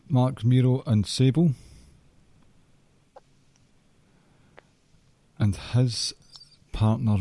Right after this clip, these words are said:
was, oh no. Come on, come on. Mark Miro, I'm right there,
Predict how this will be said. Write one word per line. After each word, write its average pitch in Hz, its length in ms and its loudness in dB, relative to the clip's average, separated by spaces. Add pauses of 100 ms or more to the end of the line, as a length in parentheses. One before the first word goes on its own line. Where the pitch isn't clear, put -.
was, 107 680 -2 (280)
oh 127 180 -6
no. 143 840 -4 (2500)
Come 113 180 -2
on, 135 280 2
come 127 200 0
on. 135 380 2 (3500)
Mark 135 220 -2
Miro, 123 440 0
I'm 120 160 4
right 139 220 4
there, 131 260 4